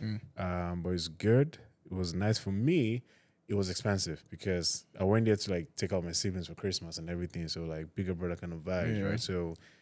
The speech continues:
Speaker 2: so I took them out. I told them to come up with, like, agenda list. What do we do for Christmas? You know, just had a good time.
Speaker 1: Mm.
Speaker 2: Took shopping, Boxing Day shopping. Just, just honestly, just explored. And I also caught up with a couple of my guys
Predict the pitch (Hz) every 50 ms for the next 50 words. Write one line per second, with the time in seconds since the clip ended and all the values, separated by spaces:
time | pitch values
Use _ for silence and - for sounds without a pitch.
0 | _ _ _ - - 98 95 90 87 - 113 101 107 104 101 101 98 98 98 95
1 | 95 92 - 95 98 - 117 113 98 - - 107 104 101 98 95 87 - 87 85
2 | 85 - 104 98 95 95 92 98 95 95 92 92 95 92 92 90 101 95 90 98
3 | 95 90 - - 87 87 - - 107 98 - - 104 98 95 92 92 95 107 113
4 | 107 98 90 95 92 95 92 85 85 - - 98 92 - - - 92 92 92 90
5 | 90 87 87 - - - 104 101 107 - - - - - 98 87 - - - 95
6 | 87 - - 95 92 92 90 82 82 92 - - - 95 95 92 - - 92 85
7 | - - 92 90 87 85 82 90 90 - - _ - - 95 95 - - - 95
8 | 95 95 - - - 95 98 98 85 - - 98 92 90 95 101 120 139 - 147
9 | 131 - - - - 123 120 110 101 - - 117 110 110 98 98 92 82 80 92
10 | 92 92 92 90 - -